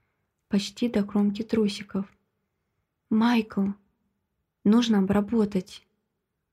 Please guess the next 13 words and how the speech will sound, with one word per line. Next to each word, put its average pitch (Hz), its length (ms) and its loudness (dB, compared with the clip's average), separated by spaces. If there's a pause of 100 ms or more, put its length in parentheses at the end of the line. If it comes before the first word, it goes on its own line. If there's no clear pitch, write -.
(460)
От 202 160 -4
его 220 260 0
охрипшего 214 580 -4
голоса 220 540 -4
у 196 60 2
меня 196 240 0
дыхание 202 560 -2
сбивается. 196 800 -6 (240)
По 220 100 -2
коже 226 400 0
ноги 208 380 0
бегут 208 480 -2
лёгкие 214 560 -2